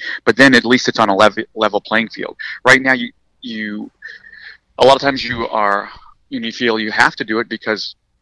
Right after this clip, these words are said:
there are many athletes that are. So you're at a disadvantage if you don't. If you don't come cut weight and you come in at your,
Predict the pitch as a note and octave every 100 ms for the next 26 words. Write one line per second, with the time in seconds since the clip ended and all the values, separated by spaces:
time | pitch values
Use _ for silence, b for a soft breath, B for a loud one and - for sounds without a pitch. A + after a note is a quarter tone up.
0 | _ A#2 A2 A2+ A#2+ A#2 A2 A2 A2+ -
1 | G#2 A#2+ G#2+ - A2+ G#2+ G#2 G#2+ A2 A2
2 | G#2 G2+ G2 - A2 A2 _ _ _ _
3 | _ _ _ _ C#4+ - G#3 C3 D#3+ -
4 | G#2 - - - - F#2 G#2 A2+ G#2+ G#2
5 | A2 A2+ A2+ G#2+ G#2+ F#2+ - G2+ F2+ -